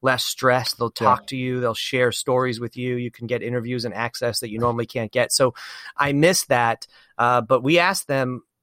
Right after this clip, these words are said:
Speaker 1: would we be able to get any access like that? And they said, "No, it's not worth coming." So this is the first year for me personally in seven years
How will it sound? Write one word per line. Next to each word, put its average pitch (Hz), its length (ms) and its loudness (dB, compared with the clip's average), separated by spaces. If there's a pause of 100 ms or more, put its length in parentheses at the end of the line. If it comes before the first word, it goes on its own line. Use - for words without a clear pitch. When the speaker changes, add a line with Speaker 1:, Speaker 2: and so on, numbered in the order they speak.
(160)
Speaker 1:
would 139 280 -2
we 156 80 2
be 143 160 2
able 139 160 4
to 135 80 0
get 185 240 2
any 135 180 0
access 117 420 -2
like 104 200 -6
that? - 260 -12
And 117 100 -8
they 143 120 0
said, 175 240 4
"No, 180 380 4
it's - 140 -6
not 123 200 2
worth 147 180 0
coming." 156 320 0
So 131 100 -6
this 139 140 -2
is 147 80 -8
the 139 80 -8
first 160 340 0
year 151 160 0
for 127 200 -8
me 180 220 -2
personally 127 580 -6
in 117 100 -8
seven 117 420 -4
years 107 340 -8